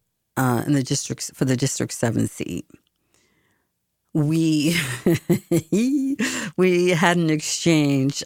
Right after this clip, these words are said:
um, and she's just, I mean, I'm sorry, but she's not impressive. It's, I, I need to see her pl-, platform.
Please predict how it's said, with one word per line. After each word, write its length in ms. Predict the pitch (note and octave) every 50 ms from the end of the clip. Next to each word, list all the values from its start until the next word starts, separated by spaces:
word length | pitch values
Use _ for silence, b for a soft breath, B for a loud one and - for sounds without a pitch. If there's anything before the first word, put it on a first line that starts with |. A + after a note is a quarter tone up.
| -
um, 600 | - C#3+ C#3 C3+ C3 B2+ B2+ B2+ B2+ B2 A2+ - - - _ _ _ _ _ _ _ -
and 360 | C#3+ F3+ F3+ F3 D#3 F3+ G#3
she's 280 | - - C#4 B3 - -
just, 420 | - F#3 F3+ - - - - - - _
I 80 | - D#3
mean, 220 | D#3 D#3 D3+ D3
I'm 140 | D3 D3 D#3
sorry, 460 | - - - B2+ B2+ B2+ B2+ B2+ C3
but 340 | B2+ B2+ B2 B2+ A#2+ - - b b b b b b b
she's 320 | b - - - F3 D3+ D#3
not 240 | D3+ C3+ C3+ - -
impressive. 680 | B2+ - - F#2 - - - - - - A#2+ - - - -
It's, 440 | - D#3+ D3+ C#3+ - - - - - _ _ _ -
I, 200 | D#3+ E3+ E3+ - - -
I 100 | F3 E3
need 300 | E3 E3 E3+ E3+ E3+ D#3
to 120 | - E3
see 220 | D3+ - - D3 C#3
her 160 | A#2 C3 B2+
pl-, 320 | C3 - - - D#2 D#2+ - - _
platform. 600 | - A2+ G#2+ A2 A2 - - - E2 F2+ A2+ B2